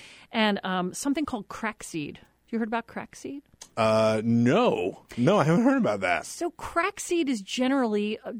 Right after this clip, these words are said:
Speaker 1: dried fruit, including, like, lemon peel or sour plum, and very often dusted with lihing mui, which is this, <laughs> this chemical residue. <laughs> I have no idea what it
Speaker 2: Yum.
Speaker 1: is. <laughs>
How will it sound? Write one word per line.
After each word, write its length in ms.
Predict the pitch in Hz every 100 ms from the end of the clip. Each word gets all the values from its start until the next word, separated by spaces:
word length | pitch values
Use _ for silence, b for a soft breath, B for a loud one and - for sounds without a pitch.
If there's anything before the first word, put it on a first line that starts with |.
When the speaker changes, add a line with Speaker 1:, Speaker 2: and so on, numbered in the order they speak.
| 196 226
Speaker 1:
dried 460 | 190 220 233 247 247
fruit, 600 | - - 262 269 262 254
including, 420 | 196 - 247 233
like, 180 | 185 147
lemon 340 | 160 170 202 196
peel 680 | - 208 196 190 185 180 180
or 140 | 151 143
sour 440 | - 214 196 196
plum, 560 | - 196 180 180 175 185 B B B
and 260 | 233 208 208
very 180 | 226 226
often 300 | 220 226 190
dusted 420 | 202 208 - 185
with 180 | 170 -
lihing 440 | 185 202 208 185
mui, 320 | 175 208 143 139
which 180 | 180 -
is 120 | 180
this, 260 | - 180 - - _
<laughs> 400 | 214 - - -
this 160 | 202 -
chemical 500 | - 226 214 - 175
residue. 680 | 147 170 180 185 214 247 214 - -
<laughs> 260 | - - -
I 80 |
have 140 | 233 208
no 260 | 220 262
idea 300 | 285 247 269
what 120 | 247 240
it 40 |
Speaker 2:
Yum. 320 | 269 294 254 262
Speaker 1:
is. 160 | 254
<laughs> 60 | -